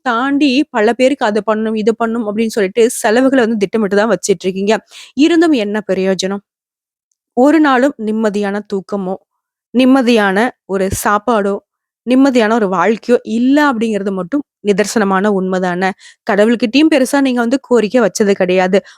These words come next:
உழைப்பை மட்டுமே நம்பிதான் வாழ்ந்துட்டு இருக்கீங்க. இப்படிப்பட்ட நிலைமையில இந்த ஆவணி மாதம் அப்படிங்கிறது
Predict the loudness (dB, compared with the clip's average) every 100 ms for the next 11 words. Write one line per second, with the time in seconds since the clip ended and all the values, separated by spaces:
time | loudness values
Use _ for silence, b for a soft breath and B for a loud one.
0 | _ 0 2 2 0 0 -2 -2 -2 -4
1 | -4 -4 -4 -4 -4 -2 -4 -4 -4 -2
2 | -2 B B B -2 0 -2 0 -2 0
3 | 0 0 0 2 2 0 0 -4 _ _
4 | _ _ _ 2 4 4 4 4 2 2
5 | 2 0 -2 -4 -2 -2 0